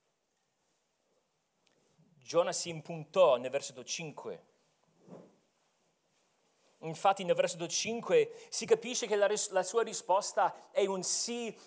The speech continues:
implicito. Le, le, le sue azioni dimostravano che, che pensava ancora di avere ragione.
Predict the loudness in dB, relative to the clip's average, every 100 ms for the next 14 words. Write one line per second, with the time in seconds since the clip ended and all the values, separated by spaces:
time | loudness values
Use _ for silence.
0 | -10 -10 -4 -4 -2 -4 -6 -10 -10 _
1 | _ _ _ _ _ _ _ -20 -18 -4
2 | -4 0 0 0 -2 2 2 2 0 2
3 | 2 0 -6 -10 -20 -20 _ -12 -6 0
4 | 0 4 6 8 8 6 2 2 -4 -20
5 | -16 -4 -4 -2 -4 -4 2 2 2 2
6 | 0 0 -4 -2 0 0 0 0 0 0
7 | 0 0 0 0 2 2 0 -12